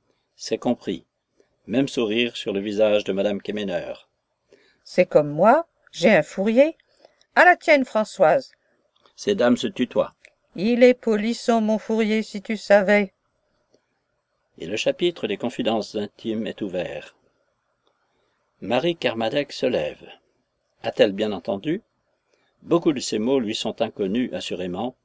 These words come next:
Speaker 1: mais le sens en est transparent, et le geste vient à l'appui.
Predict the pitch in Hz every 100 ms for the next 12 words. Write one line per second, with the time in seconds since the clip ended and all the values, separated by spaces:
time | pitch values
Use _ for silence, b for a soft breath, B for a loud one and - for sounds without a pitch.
0 | _ _ _ _ - 87 98 - 123 120
1 | - 104 - 131 135 - 104 110 123 -
2 | _ _ _ - 104 135 123 113 - 113
3 | 107 110 117 104 - 87 -